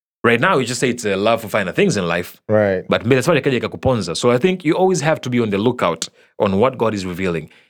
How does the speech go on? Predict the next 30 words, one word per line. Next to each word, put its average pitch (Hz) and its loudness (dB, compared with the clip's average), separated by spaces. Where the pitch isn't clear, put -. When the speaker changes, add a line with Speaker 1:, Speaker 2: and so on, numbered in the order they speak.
Speaker 1:
And 101 0
ukishakiona 180 0
kitu, - 0
or, 107 4
like, 120 2
Speaker 2:
Mm. 120 -2
Speaker 1:
there's 110 2
a - -2
pattern 110 0
here. 78 -10
Yani, 101 0
hiki 107 -2
sio, 107 0
it's - -4
not 139 2
an 117 0
isolated 107 -2
incident. 92 -6
Speaker 2:
Yeah. 92 -4
Speaker 1:
There's 101 0
a 104 0
pattern 107 0
here. 85 -8
Chukua 139 2
hicho 139 2
kitu 127 0
hicho, 90 -2
wrestle 98 0
with 82 -6
God. - -10